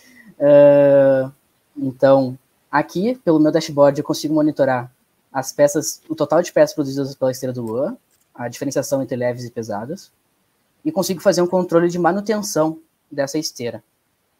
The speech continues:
que seria o quão vibrante, né, a vibração da, das, da, das roldanas ali da esteira, se passar de um, de um valor, é, é recomendável que a empresa chame um técnico, chame o responsável. Se chegar aqui a cem,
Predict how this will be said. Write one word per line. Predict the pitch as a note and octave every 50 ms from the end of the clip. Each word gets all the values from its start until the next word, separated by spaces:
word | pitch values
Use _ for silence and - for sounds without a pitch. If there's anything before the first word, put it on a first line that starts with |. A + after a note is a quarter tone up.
| _ _ _
que | _ C3
seria | A#2+ - C#3+ C3+ C3+ C3+ C#3 C3 B2 A#2 A#2+ _ _ _ _ _ _ _ _ _ _ _
o | - D#3 D3
quão | - - F3+ G#3+ B3+ C4+ A#3+ G#3+ F3+
vibrante, | D3 D#3+ D3+ B2+ B2+ C3+ D3+ G3 C#4 - -
né, | D#3 C#3+ C#3+ C#3+
a | C#3 C#3 C3
vibração | C3+ D3 C#3 - D3 C#3 - - D3+ F3
da, | G3+ G3 D#3+ C#3+ C3 A#2+ A#2+ -
das, | - C3 B2+ B2+ B2+ B2 B2+ B2+ -
da, | - - - B2 A#2 A#2 A#2+
das | A#2+ B2 B2+ - -
roldanas | - B2+ A#2 A2 A#2 C3+ D#3+ F3 E3+ D3+
ali | B2 A#2+
da | B2 A#2+
esteira, | A#2 - - - A2+ B2 D3+ G3 G3+ _ _ _ _ _ _ _
se | _ - - B2+
passar | - D3 C3 - - D3 D#3
de | E3 F3
um, | E3+ - -
de | _ C3+ D3+ C#3+
um | C#3+ C3+
valor, | C#3+ C3+ C3 C3 C#3 C3 B2 B2+ - _ _ _ _ _ _ _
é, | _ C3 C#3+ D3+ D#3+ E3 D#3 D#3 D3 C#3+ C3+ - -
é | C#3+ C#3+
recomendável | D#3 D#3 D#3 D3+ C#3+ C3+ B2+ B2+ C3 C3 C3
que | - C#3+
a |
empresa | C#3 C#3 - C3+ B2+ C3+
chame | - - C3+ B2 B2+ B2
um | A#2 A2
técnico, | _ - A2 A#2+ C3 - D3+ B2+ _ _
chame | - A#2+ A#2+ C3
o |
responsável. | B2+ B2 - - A#2+ - - A2+ A2+ A#2 D#3+ F3 _ _ _ _ _ _ _ _ _ _ _
Se | - - C3 B2
chegar | A#2+ - B2+ C3 B2+
aqui | B2 B2 - C3 B2 - - -
a | B2+ A#2+
cem, | - - - F#3 - D#3 D4+ C3+ B2 B2